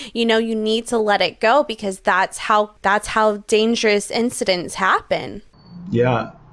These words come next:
Speaker 2: Yeah. And you know what? Sometimes you can think to yourself, "Okay,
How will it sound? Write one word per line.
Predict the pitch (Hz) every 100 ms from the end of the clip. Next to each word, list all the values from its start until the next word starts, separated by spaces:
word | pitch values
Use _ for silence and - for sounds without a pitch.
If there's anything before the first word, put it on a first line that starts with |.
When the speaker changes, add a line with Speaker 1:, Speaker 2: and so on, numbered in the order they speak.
| - - - - - - -
Speaker 2:
Yeah. | 156 202 165 90 - - - - - -
And | 160
you | 180
know | 185 190
what? | 190 196 - -
Sometimes | - 202 190 170 165
you | 160
can | 156 139
think | - 151 151
to |
yourself, | 135 123 127 123 120 - - - -
"Okay, | 156 135 110 113 -